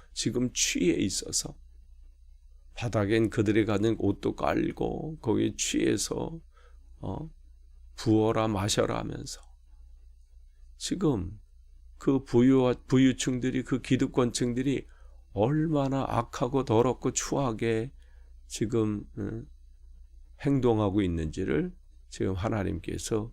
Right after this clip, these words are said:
드러내고 계십니다. 그러니까 이게 지금 이스라엘의 지금 시작, 지금 오늘, 아,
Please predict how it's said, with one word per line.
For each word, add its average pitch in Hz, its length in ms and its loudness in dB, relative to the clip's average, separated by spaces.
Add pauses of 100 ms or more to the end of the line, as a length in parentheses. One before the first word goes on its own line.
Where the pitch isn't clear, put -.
드러내고 87 760 -2 (320)
계십니다. 110 720 -10 (1800)
그러니까 120 220 -4
이게 127 220 -4
지금 117 460 -4
이스라엘의 110 800 -2 (560)
지금 120 360 0
시작, - 640 0
지금 117 260 -2
오늘, 110 400 0 (600)
아, 101 340 -6